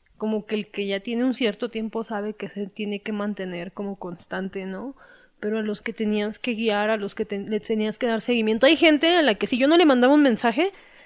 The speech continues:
no iba al servicio. Si no le daba un seguimiento, no le hablaba, "Oye, vas a venir y mira, así vamos a estar". Y ahora esas personas me escriben y me dicen, "Oye, está cerrado", y, y a mí me preocupa porque pienso,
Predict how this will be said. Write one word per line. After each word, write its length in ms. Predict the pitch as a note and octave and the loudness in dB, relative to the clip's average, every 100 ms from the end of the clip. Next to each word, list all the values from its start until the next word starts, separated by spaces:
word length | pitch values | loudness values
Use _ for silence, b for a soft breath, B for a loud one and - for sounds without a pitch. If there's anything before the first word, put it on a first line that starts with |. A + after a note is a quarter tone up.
| b | b
no 140 | - A#3+ | 2 4
iba 140 | C4 | 6
al 60 | B3 | 4
servicio. 500 | A#3 G3 A#3 A3+ F#3 _ b b _ - | 2 0 -2 -4 -8 _ b b _ -6
Si 140 | - | 4
no 100 | B3+ | 6
le 120 | C#4+ | 8
daba 200 | D4+ C#4 | 8 8
un 80 | D4 | 4
seguimiento, 720 | B3 C4+ A#3+ A3+ A3 A#3 A3+ | 4 2 4 4 2 0 -2
no 140 | A3 G#3+ | 0 2
le 100 | A3 | 2
hablaba, 340 | G#3+ G#3+ G#3 | 0 -2 0
"Oye, 340 | C4+ D4 C4+ | 2 4 4
vas 160 | A#3+ B3+ | 2 0
a 40 | |
venir 640 | D4 C4 A#3+ A#3+ B3 B3 A3+ | 0 2 2 2 2 2 0
y 220 | G3 F#3 | -2 -2
mira, 420 | G#3+ B3 B3+ A#3+ | -2 0 2 0
así 120 | G3+ | 0
vamos 200 | A#3 A#3+ | -2 -2
a 40 | A3+ | -6
estar". 300 | - A#3+ C4+ B B B B | -4 -6 -6 B B B B
Y 100 | A#3 | 2
ahora 240 | A#3 C4 | 4 6
esas 180 | D4+ E4+ | 4 2
personas 420 | D4+ A#3 C4+ C#4+ | 2 2 4 6
me 80 | C4+ | 4
escriben 340 | A3 - A#3+ | 2 0 2
y 40 | B3+ | 4
me 80 | A3+ | 4
dicen, 220 | A#3 A3 | 2 0
"Oye, 260 | - C#4+ D4 | 4 6 6
está 240 | B3 C#4 | 4 4
cerrado", 440 | B3+ C#4 B3+ C#4 C4 | 4 6 6 6 4
y, 200 | A#3 G#3+ | 2 -4
y 340 | A#3+ A3+ F#3+ G3 | -4 -6 -4 -2
a 60 | |
mí 100 | G#3+ | 0
me 100 | A#3 | 0
preocupa 420 | A3+ A3 G#3+ G#3 | 0 -2 -2 -6
porque 260 | G3+ G3+ G3+ | -6 -8 -10
pienso, 440 | - G3 G3+ G3 | -8 -6 -6 -8